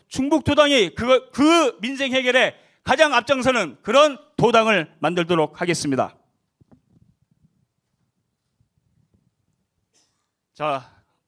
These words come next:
당원 중심 도당에 대해서 말씀드리겠습니다.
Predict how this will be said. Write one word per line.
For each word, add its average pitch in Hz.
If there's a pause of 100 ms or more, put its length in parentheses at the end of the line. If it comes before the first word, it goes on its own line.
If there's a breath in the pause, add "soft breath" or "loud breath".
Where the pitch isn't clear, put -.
당원 226
중심 233
도당에 185
대해서 165
말씀드리겠습니다. 131